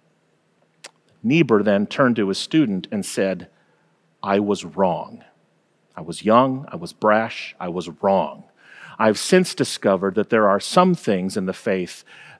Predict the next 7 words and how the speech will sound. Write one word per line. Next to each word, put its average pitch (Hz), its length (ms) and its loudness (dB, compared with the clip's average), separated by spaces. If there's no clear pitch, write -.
that 233 100 0
you 240 140 4
can 151 180 -2
say 214 380 2
only 117 640 2
in 107 160 -2
hymns. - 920 -6